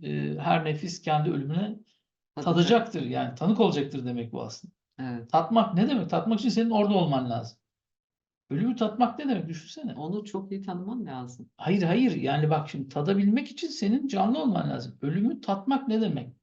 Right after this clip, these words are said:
Speaker 1: Ölünce tatmak diye bir şey
Speaker 2: Nasıl
Speaker 1: yok.
Speaker 2: olacak? Evet.
Speaker 1: Yani her nefis ölümü tadacaksa,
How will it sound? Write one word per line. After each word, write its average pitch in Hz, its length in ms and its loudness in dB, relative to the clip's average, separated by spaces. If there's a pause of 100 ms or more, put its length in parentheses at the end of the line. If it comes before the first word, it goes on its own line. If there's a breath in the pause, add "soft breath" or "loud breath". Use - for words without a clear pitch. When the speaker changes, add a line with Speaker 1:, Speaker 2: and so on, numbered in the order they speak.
(140)
Speaker 1:
Ölünce 277 440 0
tatmak 254 440 2
diye 214 140 -2
bir 190 60 -2
şey 302 180 -2
Speaker 2:
Nasıl 196 120 -2
Speaker 1:
yok. 143 100 -4
Speaker 2:
olacak? 123 420 -8
Evet. 143 200 -12 (680)
Speaker 1:
Yani 131 120 -2
her 220 260 6
nefis - 220 4
ölümü 190 220 0
tadacaksa, 196 800 -4